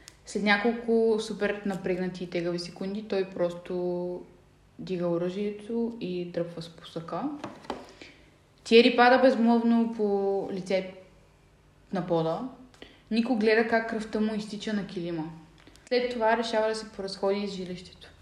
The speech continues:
След малко забелязва, че Тиери все още мърда и се опитва да диша. Прострелва го отново, този път в тила,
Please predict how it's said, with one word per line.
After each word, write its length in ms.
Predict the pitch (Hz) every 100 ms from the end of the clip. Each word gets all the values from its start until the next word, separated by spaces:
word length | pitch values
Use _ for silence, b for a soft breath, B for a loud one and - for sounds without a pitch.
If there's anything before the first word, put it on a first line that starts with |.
| B B B B B B -
След 180 | - 226
малко 300 | 240 269 302
забелязва, 520 | 277 262 254 262 262
че 180 | - -
Тиери 320 | 233 233 233
все 160 | 233
още 280 | 220 214 -
мърда 640 | 208 196 196 185 196 233 254 214
и 60 |
се 160 | - 196
опитва 540 | 190 196 185 - 190
да 220 | 190 180 165
диша. 320 | 175 - 175 226 262 - b b b b b -
Прострелва 520 | 208 202 214 220 277
го 160 | 233 254
отново, 460 | 254 214 214 226
този 280 | 240 226 208
път 160 | - 202
в 80 | -
тила, 380 | - 180 180